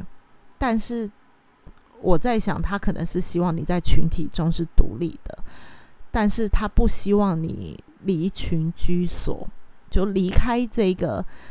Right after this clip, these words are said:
独立的离开这个群体。OK，所以呢，呃，又因为个-，又因为就是受到媒体的影响，日本，呃，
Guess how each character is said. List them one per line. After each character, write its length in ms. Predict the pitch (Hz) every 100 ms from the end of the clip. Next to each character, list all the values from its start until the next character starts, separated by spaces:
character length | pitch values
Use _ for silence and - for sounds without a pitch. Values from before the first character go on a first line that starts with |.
| -
独 240 | - 185 226
立 180 | 269 190
的 120 | 165
离 200 | 156 160
开 260 | - 180
这 240 | 170 175 165
个 200 | - -
群 280 | - - - -
体。 200 | - - - - - - _ _ _ _ - _ - -
OK， 380 | 151 - 151 160 - - -
所 220 | - 240
以 160 | 285 240
呢， 440 | 202 190 185 190 -
呃， 560 | 190 170 131 - - -
又 220 | - 269 -
因 280 | 233 233
为 180 | 233 202
个-， 240 | - 190 170 - - -
又 200 | 254 -
因 320 | - 202 202
为 360 | 208 175 151 147
就 120 | -
是 540 | 180 - 175 190 101 160
受 260 | - 202
到 240 | 185 185 160
媒 180 | 165 -
体 300 | - 160 - - _ _
的 120 | - -
影 220 | 170 135
响， 200 | 180 - - - - - - -
日 180 | - 240
本， 460 | 202 175 113 104 - - - - -
呃， 220 | 120